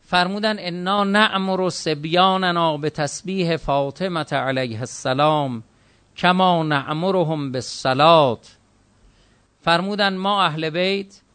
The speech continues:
کودکانمون رو امر می‌کنیم به تسبیح فاطمه زهرا سلام الله علیها، همان گونه که امر می‌کنیم به نماز گزاردن.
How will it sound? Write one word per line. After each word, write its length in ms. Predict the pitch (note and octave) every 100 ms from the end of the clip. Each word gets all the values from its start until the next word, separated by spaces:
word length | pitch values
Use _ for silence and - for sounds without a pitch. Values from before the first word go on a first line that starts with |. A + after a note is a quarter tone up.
| _ _ _ _ _
کودکانمون 920 | - F#3 F3+ E3+ G3 G#3 F#3 D#3+ C#3+
رو 300 | B2+ A#2+ - - _ _ _ _ _ _ _ _ E3
امر 480 | G#3 A3 A3 G#3
می‌کنیم 640 | G3+ G3+ G3 F#3+ F#3+ F#3 E3+
به 100 | E3+
تسبیح 800 | - D3+ - - F#3 A3+ G3+ G3
فاطمه 640 | F#3+ F#3+ F3+ F3+ F3+ F3
زهرا 420 | D#3+ D#3 D#3 D#3+
سلام 400 | D#3 D#3 D#3 D3+
الله 180 | D3 D3
علیها، 680 | C#3+ C#3+ C3+ C3+ C3+ B2 A#2 _ _ _ _
همان 480 | - F#3 A#3 A3+ G3+
گونه 340 | F3 F3 F#3
که 280 | F#3+ F#3 -
امر 520 | F#3+ G#3+ G#3+ G#3 G3+
می‌کنیم 640 | G3 F#3+ F#3 F3+ F#3 F3+ D3+
به 120 | C#3+
نماز 540 | C3+ B2+ B2 B2 A2+
گزاردن. 1080 | A2+ A#2 A#2 A2+ G#2+ G#2+ D3+ F#3 E3 A#2 A#2